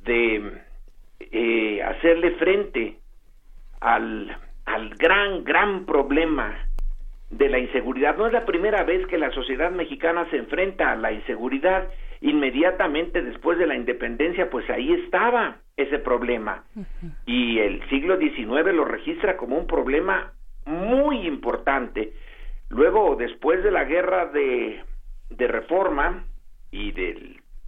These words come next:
Speaker 1: final de la aventura francesa en México, igual el país se quedó sumido en la eh, inseguridad, en la violencia, en los caminos sobre todo.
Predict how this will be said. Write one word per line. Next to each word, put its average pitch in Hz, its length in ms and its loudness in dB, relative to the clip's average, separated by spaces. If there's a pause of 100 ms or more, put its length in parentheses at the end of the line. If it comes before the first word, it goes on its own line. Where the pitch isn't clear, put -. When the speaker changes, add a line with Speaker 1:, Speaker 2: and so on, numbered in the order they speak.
(100)
Speaker 1:
final 117 500 2
de 147 120 4
la 123 160 2
aventura 139 540 2
francesa 131 600 0
en 113 120 -4
México, 143 540 -2 (500)
igual 156 920 2
el 117 220 0
país 131 340 2
se 202 140 2
quedó 135 340 -2 (100)
sumido 165 720 2
en 127 220 -4
la 113 340 0 (1200)
eh, 123 360 0
inseguridad, 131 920 0
en 131 140 -4
la 117 120 2
violencia, 156 580 0
en 165 120 0
los 156 220 0
caminos 180 640 0
sobre 110 260 -4
todo. 107 460 0